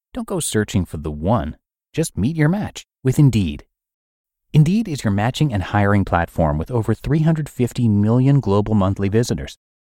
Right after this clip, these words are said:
and a matching engine that helps you find quality candidates fast.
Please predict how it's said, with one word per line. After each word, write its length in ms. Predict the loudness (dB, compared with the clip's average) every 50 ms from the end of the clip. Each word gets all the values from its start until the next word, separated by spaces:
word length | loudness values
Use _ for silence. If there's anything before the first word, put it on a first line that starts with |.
| _ _ _ _ _ _
and 220 | -2 0 2 2 2
a 60 | 2
matching 420 | 0 0 0 0 0 0 2 2
engine 320 | 0 -2 -2 -2 -4 -4 -4
that 120 | -6 -4
helps 280 | -4 -4 -6 -4 -6 -8
you 60 | -6
find 320 | -4 -2 -2 -2 -2 -4
quality 420 | -4 -2 0 2 2 2 0 -2 -4
candidates 560 | -4 -2 -2 0 0 -2 -4 -8 -10 -12 -16
fast. 640 | -12 -6 -2 0 0 0 0 -2 -6 -16 -18 -20